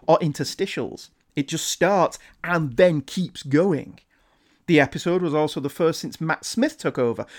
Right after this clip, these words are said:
to have a completely new team both in front of and behind the camera, with a new cast, producer and composer.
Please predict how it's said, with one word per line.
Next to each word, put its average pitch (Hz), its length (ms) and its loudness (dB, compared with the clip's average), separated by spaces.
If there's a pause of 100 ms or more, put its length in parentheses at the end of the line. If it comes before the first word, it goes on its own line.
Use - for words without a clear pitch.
(120)
to 175 140 -2
have 151 100 2
a 135 40 -6
completely 202 840 -4
new 143 220 -4
team 160 400 -2
both 120 200 -4
in 127 120 -4
front 135 280 -6
of 123 220 -4
and 135 260 -2
behind 117 380 -4
the 113 60 -8
camera, 185 400 4 (200)
with 143 140 2
a 127 60 2
new 110 140 -2
cast, - 440 -2
producer 123 480 -4 (100)
and 110 240 -10
composer. 123 600 -8